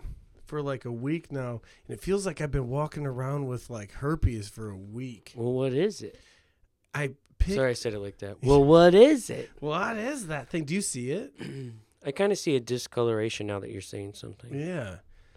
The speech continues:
Speaker 1: Um, I, I picked some dry skin off of my lip,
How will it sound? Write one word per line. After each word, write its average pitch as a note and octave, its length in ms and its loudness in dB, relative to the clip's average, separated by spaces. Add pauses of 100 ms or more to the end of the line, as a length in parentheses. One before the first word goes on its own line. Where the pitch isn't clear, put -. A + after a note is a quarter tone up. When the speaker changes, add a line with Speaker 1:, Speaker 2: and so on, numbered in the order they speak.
(220)
Speaker 1:
Um, C#3 440 -4 (280)
I, D#3+ 240 -4
I D3 100 -6
picked G3+ 320 2
some D#3 280 -8
dry A#2+ 320 -6
skin D3+ 420 -6
off B2 240 -8
of A#2 140 -10
my A2+ 340 -8
lip, A2+ 480 -6